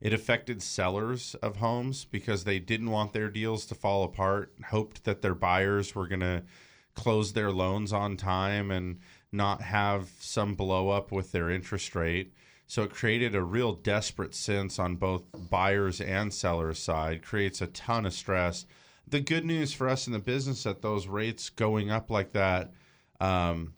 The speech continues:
thinned out so much business that, um, everybody's way faster and more efficient today, able to do things really quick because of the drop in volume. But, you know, at the same time, it, it, it sort of knocked all that fever out of the air.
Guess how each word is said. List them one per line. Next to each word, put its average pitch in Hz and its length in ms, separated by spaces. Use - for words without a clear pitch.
thinned 120 460
out 104 440
so 123 260
much 127 580
business 120 560
that, 98 320
um, 95 400
everybody's 101 640
way 98 340
faster 92 600
and 85 120
more 87 160
efficient 92 520
today, 85 420
able 87 220
to 82 80
do 90 220
things 87 400
really 87 260
quick - 440
because 90 400
of 82 140
the 85 80
drop 82 400
in 78 100
volume. 92 640
But, 98 300
you 117 140
know, 110 100
at 107 100
the 113 80
same 127 320
time, 110 260
it, - 120
it, 110 180
it - 140
sort 190 320
of 95 120
knocked 117 400
all 107 180
that 113 240
fever 107 540
out 82 200
of 82 60
the 80 160
air. 80 360